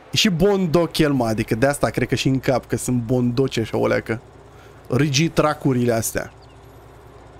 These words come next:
Așa, mă, tata. Și-l urcăm și pe ăsta tot așa pe partea asta. Ia uite. Ma <laughs> și întâmplarea face că ne-a mai rămas niște spațiu. Pot să bag aici două furci ușor de telehandler.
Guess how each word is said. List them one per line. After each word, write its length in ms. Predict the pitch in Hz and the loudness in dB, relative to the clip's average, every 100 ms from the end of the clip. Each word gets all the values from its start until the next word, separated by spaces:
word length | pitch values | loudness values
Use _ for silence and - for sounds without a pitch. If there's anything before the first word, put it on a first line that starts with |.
| - - | -20 -12
Așa, 320 | - - 233 | -8 -4 -2
mă, 140 | 330 | -2
tata. 280 | 285 170 - - | 0 -2 -4 -20
Și-l 200 | - - | -12 -4
urcăm 240 | 117 - 208 | -4 -2 -2
și 140 | - | -2
pe 80 | - | -2
ăsta 140 | 139 | -2
tot 180 | 131 - | -2 -2
așa 180 | 131 - | -4 -4
pe 120 | 143 - | -6 -4
partea 340 | 110 - - | -6 -4 -6
asta. 400 | 64 - 62 58 - - - - - - - - - - - - - | -4 -6 -8 -10 -14 -20 -20 -20 -20 -20 -20 -20 -20 -20 -20 -20 -2
Ia 180 | 185 170 | 2 2
uite. 220 | 139 - - - | 0 -6 -20 -12
Ma 280 | 143 151 180 - | -2 2 2 2
<laughs> 760 | 277 - 302 - - - - - | -2 2 -2 -2 -20 -20 -20 -6
și 800 | - - 269 302 269 214 220 285 - | 0 0 2 2 4 2 2 -2 -2
întâmplarea 760 | 190 202 185 208 175 214 262 233 | 0 0 2 2 4 2 2 0
face 760 | - 262 302 - 120 107 135 233 - - - - | 2 2 2 2 0 2 0 -2 -10 -20 -20 -4
că 120 | 190 | 0
ne-a 120 | 226 220 | 2 2
mai 180 | 220 | 2
rămas 320 | 220 220 233 202 | 2 2 0 2
niște 260 | 214 - | 0 0
spațiu. 540 | 214 - 233 190 - 104 - - - - | -2 0 0 0 -4 -8 -12 -20 -14 -2
Pot 140 | 196 | 0
să 100 | 190 | 2
bag 220 | 180 185 | 2 2
aici 240 | 185 190 - 151 | 2 0 -2 -4
două 320 | 131 190 202 185 | 2 2 2 0
furci 560 | - 180 190 - - - | 0 0 0 -2 -2 -2
ușor 340 | 156 - 185 | 0 2 2
de 100 | 170 | 2
telehandler. 520 | 156 143 151 117 92 | 2 2 0 0 -4